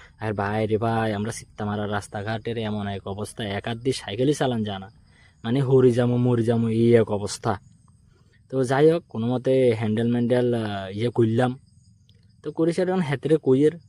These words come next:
যে বলে, "আমি মোবাইলে এনে ধরে দে, তুই আর দিকে চা, আর একটু দেখা জানি ঠিক করি,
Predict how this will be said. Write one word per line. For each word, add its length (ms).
যে 100
বলে, 160
"আমি 120
মোবাইলে 280
এনে 240
ধরে 220
দে, 140
তুই 240
আর 120
দিকে 220
চা, 380
আর 160
একটু 240
দেখা 300
জানি 220
ঠিক 160
করি, 320